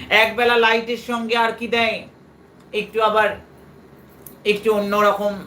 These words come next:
বলতে গেলে বলতে হয়, এটা আবার একটু শরীরের ব্যাপার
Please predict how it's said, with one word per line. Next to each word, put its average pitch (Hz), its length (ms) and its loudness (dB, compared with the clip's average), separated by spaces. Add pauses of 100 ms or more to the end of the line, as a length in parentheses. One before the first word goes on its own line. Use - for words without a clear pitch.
(160)
বলতে 185 320 -2
গেলে 190 200 0
বলতে 180 400 0
হয়, 165 220 2 (300)
এটা 196 260 4
আবার 196 180 4
একটু 196 400 -4 (200)
শরীরের 202 440 2
ব্যাপার 160 320 2